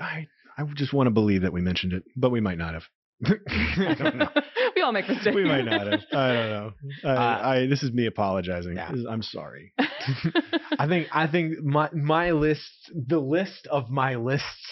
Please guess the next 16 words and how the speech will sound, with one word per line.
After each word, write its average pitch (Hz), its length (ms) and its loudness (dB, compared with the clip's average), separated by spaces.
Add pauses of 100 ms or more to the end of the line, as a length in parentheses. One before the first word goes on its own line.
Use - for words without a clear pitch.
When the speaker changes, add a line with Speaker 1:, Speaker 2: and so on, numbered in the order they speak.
(160)
Speaker 3:
that 120 240 4
I 110 160 2
think 120 320 -4
that 113 160 -6
this 117 240 -6
would 104 140 -4
be 104 200 0
on 90 300 -2 (120)
Speaker 1:
Yep. 107 180 2 (140)
Speaker 3:
are 104 380 2
screenplays, 139 720 0 (720)
Hollywood 135 600 2
movies, 127 440 2 (220)
Speaker 1:
Yep. - 280 0
Speaker 2:
Mm-hmm. 185 360 0
Speaker 3:
noirs, 120 640 2